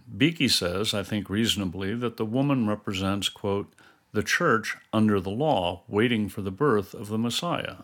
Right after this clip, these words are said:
unquote. In the chapter, we then see the birth of the Messiah, and because the devil is unable to destroy him, we get to the verse you quoted, which explicitly tells us that Satan attacks the church instead.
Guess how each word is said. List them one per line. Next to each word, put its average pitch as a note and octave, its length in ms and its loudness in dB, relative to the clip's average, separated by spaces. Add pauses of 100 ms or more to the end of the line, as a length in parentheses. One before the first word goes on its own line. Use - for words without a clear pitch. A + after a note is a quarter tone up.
(100)
unquote. F#2+ 500 -8 (880)
In A#2+ 140 8
the A2+ 80 8
chapter, E3+ 500 2
we G2 160 -2
then A2+ 220 2
see A2+ 180 0
the G2+ 120 0
birth C#3 320 2
of F#2+ 100 -2
the F#2 100 -4
Messiah, - 600 -4 (120)
and G#2 220 -4
because G#2+ 320 0
the G#2 80 0
devil A2 440 0
is F#2 160 -2
unable G#2 480 0
to - 120 -8
destroy F#2+ 480 -4
him, C3+ 580 -2 (360)
we B2 100 -2
get C#3 160 4
to C3+ 80 -4
the B2 100 2
verse F#2+ 360 0
you G#2 120 0
quoted, A#2+ 560 -2 (140)
which - 180 -4
explicitly A2+ 640 -2
tells A#2 360 0
us F#2 240 0
that A2 140 -2
Satan G#2+ 360 0
attacks G#2 420 -2
the G2 100 -6
church G#2+ 500 -4
instead. G2+ 600 -4